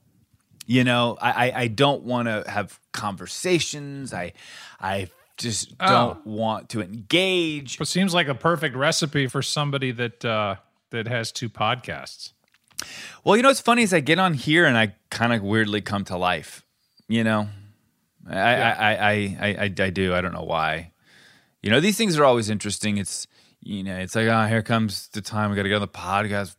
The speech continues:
Speaker 1: Fucking, ah. And then the minute I get on, I, I'm enjoying myself immediately.
Speaker 2: I find that, though, with most everything in my life,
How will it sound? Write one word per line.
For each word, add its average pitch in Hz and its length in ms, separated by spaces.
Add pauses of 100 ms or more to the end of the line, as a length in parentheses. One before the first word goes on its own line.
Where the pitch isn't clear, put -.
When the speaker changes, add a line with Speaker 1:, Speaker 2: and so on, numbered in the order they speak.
Speaker 1:
Fucking, 107 640
ah. 120 680
And 123 120
then 117 140 (200)
the 107 80
minute 185 360
I 175 120
get 139 200
on, 107 300
I, 92 220 (220)
I'm 92 300
enjoying 98 420
myself 80 560
immediately. 98 840 (120)
Speaker 2:
I 202 180
find 220 340
that, 175 200
though, 156 140
with 143 220
most 139 380
everything 143 480
in 123 80
my 110 140
life, 101 600